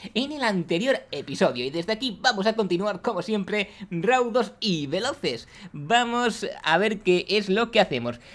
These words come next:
Recordemos que lo dejamos justo aquí detrás, donde está Trico, en el interior de esta especie de torre. Y según he visto aquí hay unas escaleras que vamos a intentar, eh, escalar, eh, trepar por ellas y a ver a dónde nos llevan.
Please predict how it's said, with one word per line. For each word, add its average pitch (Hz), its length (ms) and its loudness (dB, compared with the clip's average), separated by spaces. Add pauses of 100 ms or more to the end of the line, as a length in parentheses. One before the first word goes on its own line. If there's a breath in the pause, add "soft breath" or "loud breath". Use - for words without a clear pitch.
(100)
Recordemos 190 600 4
que 214 100 2
lo 185 80 8
dejamos 190 340 2
justo 214 200 2
aquí 180 140 6
detrás, 214 380 4
donde 180 160 2
está 156 180 4
Trico, 185 260 4
en 247 60 6
el 180 80 4
interior 156 400 2
de 160 60 2
esta 160 160 2
especie 170 280 0
de 240 80 6
torre. 220 360 2 (440 loud breath)
Y 214 120 4
según 226 260 4
he 254 80 6
visto 240 240 2
aquí 226 160 2
hay 220 80 8
unas 196 180 4
escaleras 226 460 6
que 233 180 -2
vamos 226 380 4
a 233 60 2
intentar, 180 580 4
eh, 117 480 -6 (160)
escalar, 190 560 6
eh, 113 320 -10 (360)
trepar 160 360 4
por 208 120 4
ellas 214 380 4
y 147 120 0
a 147 60 6
ver 175 120 4
a 170 40 4
dónde 143 240 -4
nos 208 140 0
llevan. 165 380 2